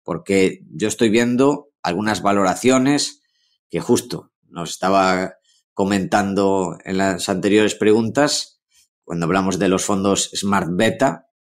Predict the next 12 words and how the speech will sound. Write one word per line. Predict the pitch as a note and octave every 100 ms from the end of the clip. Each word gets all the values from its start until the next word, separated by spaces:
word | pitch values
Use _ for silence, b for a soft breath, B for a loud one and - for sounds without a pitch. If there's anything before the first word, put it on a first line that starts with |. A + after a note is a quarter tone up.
| _
pues, | - _ _
nos | D#2 D#2
lo | D#2 D#2 D#2 D#2 - _ _
compra-, | - E2+ F2 F#2 F2+ - D#2+ -
comentaba | - F2 E2 F2+ F2
Paco | F2+ F#2 F#2
Martínez | E2+ E2 A#2+ B2 G#2+
desde | E2 E2+
Cambridge, | G#2 A2 A#2+ C#3+ - - _ _ _ _ _ -
que | F#2+
hay | G2+
valoraciones | G2+ G2+ G2 G2 A2 A2+ C3 B2+ - -